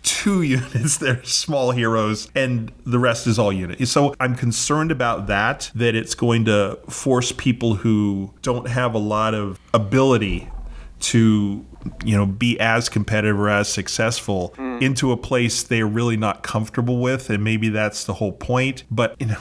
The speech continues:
Speaker 1: that's not what the game should be about, I guess, is my thought.
Speaker 2: One thing that's coming to mind in this is the first principle discussion about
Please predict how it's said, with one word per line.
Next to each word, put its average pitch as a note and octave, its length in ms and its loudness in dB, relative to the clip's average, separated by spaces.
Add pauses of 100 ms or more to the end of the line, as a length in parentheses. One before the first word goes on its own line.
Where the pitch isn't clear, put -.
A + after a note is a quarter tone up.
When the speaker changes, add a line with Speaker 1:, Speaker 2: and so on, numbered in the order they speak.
Speaker 1:
that's A#2+ 540 -2
not C3+ 200 0
what A2+ 140 0
the A#2+ 60 2
game G#2+ 240 4
should F#2 200 -2
be F#2 100 -2
about, F2 400 0
I F#2 80 -2
guess, F2 400 -6
is F#2+ 120 -10
my E2+ 260 -6 (120)
thought. F2+ 380 -2 (240)
Speaker 2:
One E3 120 -4
thing D#3 180 -2
that's C#3+ 140 0
coming D3+ 140 -2
to C3 40 0
mind B2 200 -4
in A#2 260 -8 (280)
this A#2 400 -2
is A#2+ 600 -2
the A#2 240 -2
first C3+ 300 -2
principle E3+ 400 -2
discussion F#3 540 -2
about B2 480 -4